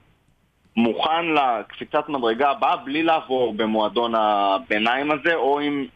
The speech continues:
התאקלמות יחסית קצרה. זה משהו שבאמת, לדעתי, אתה לא יכול לעשות רק במראית עין, ב-, בסקאוטינג קלאסי.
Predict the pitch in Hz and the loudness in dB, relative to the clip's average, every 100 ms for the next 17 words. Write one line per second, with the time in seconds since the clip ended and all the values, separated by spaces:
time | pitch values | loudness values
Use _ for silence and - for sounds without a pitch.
0 | _ 107 123 - 123 123 131 127 - 113 | _ -8 -6 -4 -4 -2 -2 -4 -6 -6
1 | 131 113 - - 104 - - _ _ _ | -6 -6 -6 -2 0 -2 -6 _ _ _
2 | _ _ _ _ _ _ _ 101 127 135 | _ _ _ _ _ _ _ -2 -2 0
3 | 165 170 156 - 135 - 104 117 131 151 | -2 -4 -8 -4 -4 -6 -8 -4 -2 -2
4 | 147 - 117 113 117 - 160 156 127 139 | -4 -4 -2 0 -2 -2 -4 -2 0 -2
5 | 139 139 127 113 - 113 - _ _ _ | 0 0 0 -2 -4 -4 -4 _ _ _
6 | _ _ _ _ _ _ - 104 127 127 | _ _ _ _ _ _ -2 0 0 -2
7 | 120 117 113 120 120 120 101 90 98 110 | -4 -2 0 -2 0 0 0 -6 -4 0
8 | 101 78 - - - 127 123 110 - 113 | 0 0 -4 -4 -4 -4 -6 -8 -2 -2
9 | - - | -4 -14